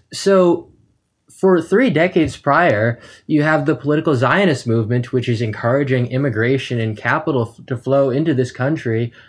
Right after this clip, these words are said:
and they're decla-, openly declaring their intent to colonize it. So there's a lot of tension leading up to it, and it all culminated in nineteen forty-eight, which was after the U N partition resolution, which gave,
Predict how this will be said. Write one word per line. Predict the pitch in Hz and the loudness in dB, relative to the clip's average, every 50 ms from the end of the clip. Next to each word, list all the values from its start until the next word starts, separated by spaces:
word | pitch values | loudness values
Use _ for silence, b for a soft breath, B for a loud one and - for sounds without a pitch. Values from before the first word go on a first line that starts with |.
| B B B B _ _ _ - | B B B B _ _ _ -6
and | 139 139 143 147 147 135 | -2 -2 0 0 0 0
they're | 131 156 170 170 160 131 - - 139 131 - - | 0 0 2 2 0 0 -4 -10 -18 -14 -8 -4
decla-, | 139 127 - - 123 - | -4 -4 -4 -4 -4 -2
openly | 131 147 147 175 165 151 135 | -2 0 0 0 0 0 0
declaring | 120 120 - - 139 147 165 160 151 131 | 0 -2 -2 0 0 0 0 0 0 0
their | 123 120 117 | 0 0 0
intent | 110 104 - - 117 117 143 | 0 -2 -4 -4 -4 -4 -4
to | 147 | -8
colonize | - - 165 185 233 247 160 101 90 95 - - 110 | -6 -4 -2 -2 0 0 -2 -2 -4 -6 -10 -10 -10
it. | 98 104 - - B B B B | -10 -10 -10 -12 B B B B
So | - - 170 | -6 -4 0
there's | 160 170 175 156 | 0 0 0 0
a | 151 143 | 0 2
lot | 151 165 175 | 2 2 0
of | 156 - | -2 -4
tension | - 143 165 202 202 - 175 143 | -4 -2 -2 -2 0 -2 -2 0
leading | 135 127 127 120 104 | 0 0 0 0 0
up | 113 147 151 - | 0 -2 -4 -4
to | - 107 92 90 | -8 -8 -6 -4
it, | 98 113 113 117 B B B _ - | -4 -6 -6 -8 B B B _ -8
and | 156 151 156 151 143 139 139 131 123 - - _ _ _ _ _ _ _ _ - | -6 -2 0 0 0 0 -2 -6 -8 -10 -14 _ _ _ _ _ _ _ _ -8
it | 135 135 - | -8 -6 -4
all | - 143 147 147 | -2 -2 -2 -2
culminated | - - 135 151 190 220 202 120 110 113 117 120 117 | -2 -4 -4 -2 -2 0 0 0 -2 -2 -2 -2 -2
in | 117 135 123 123 123 113 95 | -2 0 0 0 -2 -2 -4
nineteen | 117 131 139 127 120 139 123 | -2 -2 -2 -2 -2 -2 -2
forty-eight, | 120 - 135 131 123 110 117 135 143 107 104 110 98 - - b b b b b b b _ _ | -2 -2 -2 -2 0 0 0 -2 -2 -2 -2 -4 -4 -8 -12 b b b b b b b _ _
which | - 143 127 120 - | -8 -6 -6 -6 -4
was | 135 131 127 117 123 - _ - | -2 -2 -2 -2 -4 -8 _ -6
after | 110 131 127 131 135 - - 156 147 139 | -4 -2 -2 -2 -2 -2 0 0 0 2
the | 123 131 131 131 123 113 87 - _ _ _ - | 2 2 2 2 2 0 -2 -6 _ _ _ -4
U | 131 123 139 139 | -2 0 0 2
N | 135 131 120 | 0 -2 -2
partition | - 120 113 - - 233 233 - 214 151 | -2 -4 -4 -2 -2 -2 -2 -2 -2 0
resolution, | 127 127 113 117 113 113 113 117 113 - 131 120 120 | 0 0 0 0 0 0 0 -2 -2 -2 -2 -2 -2
which | 117 113 - - - | -2 -4 -6 -8 -8
gave, | 110 113 123 131 127 113 | -4 -2 -2 -2 -2 -4